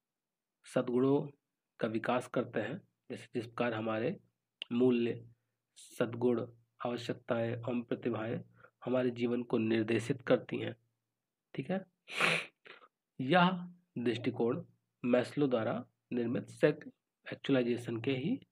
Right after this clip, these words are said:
समान है। तो इस क्लास में यहाँ पर एक और देख लेते हैं वाटरमैन ने क्या बताया,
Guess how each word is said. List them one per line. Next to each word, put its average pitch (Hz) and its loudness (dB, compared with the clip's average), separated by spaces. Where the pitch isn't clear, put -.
समान 95 -2
है। - -14
तो 123 2
इस - -8
क्लास 139 2
में 139 0
यहाँ 135 2
पर 139 0
एक 127 -2
और 147 8
देख 135 4
लेते 123 -2
हैं 135 0
वाटरमैन 123 4
ने 120 2
क्या 110 0
बताया, 110 -2